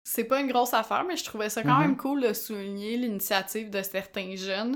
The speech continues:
Speaker 1: Puis, euh, clairement que d'autres écoles pourraient s'en inspirer parce que, mon Dieu, que ça m'est arrivé, moi, justement, d'oublier des effets personnels à la maison puis que j'aurais aimé ça. Puis évidemment, ben, c'est tout gratuit, là,
Speaker 2: Y a,
Speaker 1: pour
Speaker 2: y a
Speaker 1: les
Speaker 2: rien
Speaker 1: étudiants.
Speaker 2: de pire que d'arriver à quelque part puis te demander, «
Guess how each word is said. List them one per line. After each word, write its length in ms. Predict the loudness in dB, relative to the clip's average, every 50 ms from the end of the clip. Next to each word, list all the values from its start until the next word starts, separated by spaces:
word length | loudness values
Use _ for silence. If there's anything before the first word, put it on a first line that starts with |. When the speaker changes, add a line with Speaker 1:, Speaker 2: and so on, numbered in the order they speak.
| -4 _ -12
Speaker 1:
Puis, 340 | -12 -8 -8 -4 -2 2
euh, 240 | 6 6 8 6 6 4
clairement 520 | 6 6 8 8 6 6 2 0 0 0
que 160 | 0 0 0
d'autres 320 | 0 0 0 0 0 -2 -4
écoles 340 | -4 -4 -4 -4 -4 -4
pourraient 280 | -6 -8 -6 -4 -4 -4
s'en 200 | -2 -4 -4 -4
inspirer 440 | -4 -6 -8 -10 -12 -10 -8 -6 -4
parce 200 | -2 -2 -4 -4 -4
que, 320 | -4 -2 0 0 0 0
mon 180 | 0 -2 -2 -2
Dieu, 160 | -2 -2 -4
que 60 | -2
ça 120 | 0 0
m'est 120 | 0 2 2
arrivé, 280 | 0 0 -2 -4 -6
moi, 180 | -4 -4 -4 -6
justement, 420 | -8 -8 -6 -6 -4 -4 -4 -6
d'oublier 420 | -6 -8 -10 -12 -12 -10 -10 -10 -10
des 420 | -8 -10 -10 -10 -10 -10 -10 -12
effets 200 | -10 -8 -8 -6
personnels 560 | -4 -2 -4 -4 -4 -6 -8 -6 -4 -2 -2
à 80 | 0 0
la 100 | 0 0
maison 340 | -2 -2 -4 -6 -6 -8 -8
puis 140 | -8 -10 -8
que 60 | -4
j'aurais 260 | -4 -4 -2 -4 -4
aimé 220 | -6 -6 -8 -8
ça. 180 | -6 -4 -4 -4
Puis 140 | -4 -4 -6
évidemment, 380 | -4 0 2 2 2 2 0
ben, 120 | 0 -2 -4
c'est 140 | -4 -6 -6
tout 120 | -6 -6 -6
gratuit, 640 | -4 -2 0 0 0 0 -2 -4 -4 -6 -8 -10 -8
là, 300 | -8 -6 -6 -6 -6 -6 -8 -10 -10 -8
Speaker 2:
Y 140 | -4 -4 -4
a, 60 | -4
Speaker 1:
pour 240 | -6 -4 -2 0 2
Speaker 2:
y 40 | 2
a 20 |
Speaker 1:
les 60 | 2 2
Speaker 2:
rien 200 | 2 2 4 4
Speaker 1:
étudiants. 260 | 4 2 2 2 2 2 2
Speaker 2:
de 40 | 0
pire 360 | -2 -4 -8 -10 -12 -14 -14 -16 _ _ -8
que 80 | -6
d'arriver 320 | -4 -2 -2 -2 -2 -2 -2
à 60 | -2
quelque 260 | -4 -6 -10 -10 -6
part 260 | -4 -2 -2 -2 -4
puis 80 | -8 -12 -10
te 80 | -6
demander, « 680 | -4 -2 0 0 0 -2 -2 -4 -2 -2 -2 -2 -4